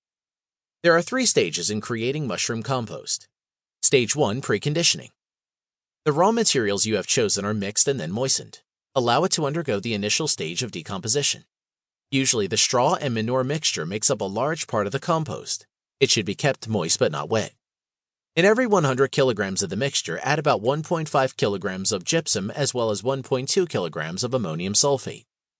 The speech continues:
If the composting process is a success, its center should become hot. Moreover, it would have a darker color within the span of two weeks. Stage two, composting.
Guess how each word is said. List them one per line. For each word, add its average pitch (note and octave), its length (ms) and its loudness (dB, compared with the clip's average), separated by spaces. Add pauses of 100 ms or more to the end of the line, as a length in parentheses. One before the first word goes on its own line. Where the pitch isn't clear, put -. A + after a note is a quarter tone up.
(560)
If D#3+ 140 -2
the F3 80 2
composting A3 640 4
process C3 480 2
is A2 160 -2
a G#2 80 2
success, E2 540 2
its A2 180 0
center C3+ 200 0
should G2 200 -2
become F#2 280 -10
hot. A#2+ 280 -6 (680)
Moreover, C3 460 6
it G#2 140 -4
would D#3+ 120 2
have D#3+ 140 2
a D3 80 0
darker D#3+ 340 0
color D#2+ 300 -4
within F#2+ 260 -4
the C3+ 80 0
span D2 240 -2
of D#2 80 -10
two - 160 -4
weeks. - 460 -4 (1120)
Stage B2 340 4
two, A2 220 0
composting. D3 640 0